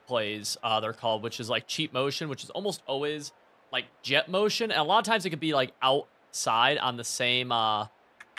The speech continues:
on the same side. So if we do something like cheat outside zone, like, check this out. You'll kinda see what I mean. There's a, like, genuinely a billion new, um,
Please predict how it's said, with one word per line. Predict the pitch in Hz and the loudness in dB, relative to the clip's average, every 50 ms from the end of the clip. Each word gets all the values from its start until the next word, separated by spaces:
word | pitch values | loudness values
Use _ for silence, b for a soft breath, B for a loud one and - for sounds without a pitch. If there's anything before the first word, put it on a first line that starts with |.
| - - _ _ _ _ _ _ _ - | -20 -20 _ _ _ _ _ _ _ -2
on | 131 131 127 | -2 -2 0
the | 123 117 | -2 -4
same | - - - 123 123 123 123 | -2 0 2 4 2 2 0
side. | - - 127 110 110 123 139 139 | -2 -2 0 2 2 2 2 0
So | - 143 | -2 -6
if | 120 | -4
we | 135 180 | -4 -4
do | 175 226 | -4 -4
something | 180 - 180 165 | -4 -2 -2 -2
like | 151 135 - | -2 -2 -2
cheat | - - - 147 - - | -4 -4 -4 -4 -4 -4
outside | - 131 - - - 127 123 110 | -4 -4 -4 -4 -4 -4 -4 -6
zone, | 107 110 113 127 143 139 | -8 -10 -10 -10 -12 -14
like, | - 117 - | -16 -16 -14
check | - 143 - _ _ | -14 -16 -16 _ _
this | - 101 | -16 -14
out. | 101 101 - _ _ _ _ _ _ | -14 -14 -16 _ _ _ _ _ _
You'll | - 123 123 | -10 -6 -2
kinda | 135 131 117 | -2 -2 -2
see | - - 117 | -2 -4 -4
what | 107 | -4
I | 101 101 | -4 -6
mean. | 101 101 110 - _ _ _ - | -8 -10 -14 -14 _ _ _ -4
There's | 226 277 254 196 | -2 0 2 2
a, | 196 180 156 - | 2 2 2 0
like, | 170 160 151 143 - _ _ _ _ _ _ _ _ - | -2 -4 -4 -6 -8 _ _ _ _ _ _ _ _ -12
genuinely | 143 - 254 254 240 214 214 202 160 151 147 147 143 | 0 6 6 6 6 6 2 0 0 0 0 0 0
a | 147 156 135 - _ | -2 -2 -4 -4 _
billion | - 196 185 180 180 175 170 160 143 135 135 | 2 2 4 4 2 0 -2 -4 -6 -8 -10
new, | 143 151 151 147 139 135 127 113 - _ _ _ _ _ _ _ - | -6 -6 -4 -4 -4 -6 -8 -10 -14 _ _ _ _ _ _ _ 0
um, | 139 135 131 131 127 120 117 117 113 110 107 | 4 4 6 6 4 2 0 -2 -6 -12 -18